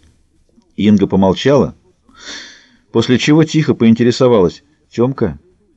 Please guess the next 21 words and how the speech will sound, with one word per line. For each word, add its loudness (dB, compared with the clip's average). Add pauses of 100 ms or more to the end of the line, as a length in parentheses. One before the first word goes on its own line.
(560)
не 0
нужно 4
кидаться -2
в 0
омут, 2
чтобы -4
доказать 0
нам 4
с -8
Яной 2
свою -2
силу. -10
Мы -4
о -4
ней 0
знаем, -4 (300)
мы -2
вас -2
уважаем 2
и 2 (520)
любим». 2